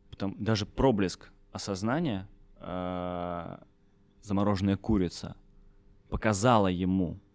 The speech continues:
как будет выглядеть, грубо говоря, тело его отца, и вот он чуть не задохнулся, чуть не умер на месте.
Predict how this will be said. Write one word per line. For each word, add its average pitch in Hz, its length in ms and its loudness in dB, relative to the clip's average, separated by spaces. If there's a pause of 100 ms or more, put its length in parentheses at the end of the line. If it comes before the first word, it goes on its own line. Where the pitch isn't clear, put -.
(220)
как 117 280 0
будет 92 320 -6
выглядеть, 98 640 0 (220)
грубо 90 280 -2
говоря, 90 320 2
тело 92 300 0
его 90 300 2
отца, 139 480 -4 (720)
и 120 180 0
вот 107 280 2
он 101 140 2
чуть - 200 -4
не 101 80 0
задохнулся, 98 600 2
чуть - 200 -10
не 101 60 0
умер 85 220 -2
на 85 120 -4
месте. - 400 -6